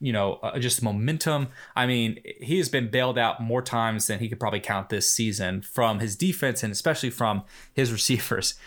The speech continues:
And so, I, I, I mean, offensively,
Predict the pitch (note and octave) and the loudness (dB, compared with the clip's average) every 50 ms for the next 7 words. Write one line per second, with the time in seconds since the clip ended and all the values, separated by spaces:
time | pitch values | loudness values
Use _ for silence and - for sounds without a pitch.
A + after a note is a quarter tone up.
0 | - - - - C3+ B2 - - C3+ A#2+ A#2 A2 G#2 - - _ - - - - | -20 -12 -4 -4 0 0 2 4 4 4 4 2 0 -6 -16 _ -20 -20 -20 -20
1 | - - - - - - - - C#3+ B2+ B2 C#3 D3 C3 C3 B2+ B2 A#2+ A2+ G#2+ | -20 -20 -12 -4 -4 -2 0 2 2 2 2 2 2 2 2 2 2 2 0 -2
2 | - - _ - - C#3+ D3+ D3 - - G#3+ G#3+ - A#3 G#3 G#3 G#3+ A3+ A#3 A3 | -4 -12 _ -10 0 2 2 2 4 2 2 2 2 0 0 0 0 2 2 2
3 | G#3+ - | 0 -2